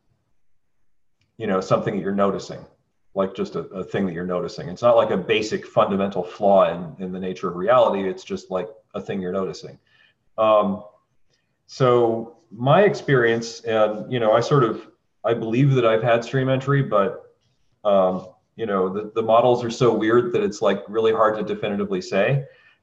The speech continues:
Uh, but my experience, uh, was, uh, that I think the thing that for me was most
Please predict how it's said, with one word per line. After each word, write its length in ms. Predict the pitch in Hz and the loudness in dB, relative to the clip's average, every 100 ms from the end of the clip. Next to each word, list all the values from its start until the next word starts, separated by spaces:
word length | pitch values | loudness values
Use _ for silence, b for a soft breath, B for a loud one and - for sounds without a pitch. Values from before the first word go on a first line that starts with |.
| _ | _
Uh, 200 | 110 104 | 2 2
but 160 | 107 127 | 2 2
my 120 | 196 | 2
experience, 720 | 214 - 139 113 - - - - | 2 2 2 0 -4 -12 -14 -2
uh, 500 | 110 107 104 101 101 - - _ _ _ _ | 4 6 6 4 0 -6 -18 _ _ _ _
was, 840 | 110 110 113 107 107 104 - - _ _ _ _ _ _ _ | -8 4 6 6 2 -2 -10 -18 _ _ _ _ _ _ _
uh, 580 | - 107 104 95 95 95 98 | -2 2 4 4 4 -2 -4
that 600 | 110 107 101 - - _ _ _ | 2 4 2 -4 -18 _ _ _
I 60 | 120 | -2
think 180 | 208 202 | 0 0
the 80 | |
thing 240 | 139 180 165 | 0 2 2
that 200 | 120 - | 2 -2
for 160 | 123 117 | -4 -2
me 180 | 123 | -2
was 240 | 131 101 101 | -2 -2 -4
most 440 | 107 107 - - | -4 -4 -8 -20